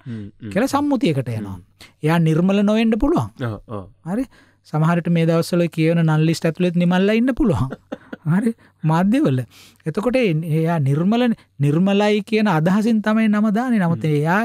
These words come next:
Speaker 2: නිමල් වුණ නම්, නිමල් කියන්නේ සම්මුතිය විතරයි.
Speaker 1: හ්ම්, හ්ම්.
Speaker 2: පරමාර්ථය නෙමෙයි. ඉතින් ඒ නිසා තලහිටියගේ මහත්මයාට කියන්න තියෙන්නේ, දැන් ඔබතුමාගේ නන්ද සිරි කියනව නම දැම්මහම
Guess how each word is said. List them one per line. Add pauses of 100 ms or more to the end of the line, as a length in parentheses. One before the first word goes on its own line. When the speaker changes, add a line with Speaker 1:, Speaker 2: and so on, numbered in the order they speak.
Speaker 2:
නිමල් (200)
වුණ
නම්,
නිමල්
කියන්නේ
සම්මුතිය
විතරයි.
Speaker 1:
හ්ම්,
හ්ම්.
Speaker 2:
පරමාර්ථය
නෙමෙයි. (180)
ඉතින්
ඒ
නිසා
තලහිටියගේ
මහත්මයාට
කියන්න
තියෙන්නේ, (280)
දැන්
ඔබතුමාගේ
නන්ද
සිරි
කියනව
නම
දැම්මහම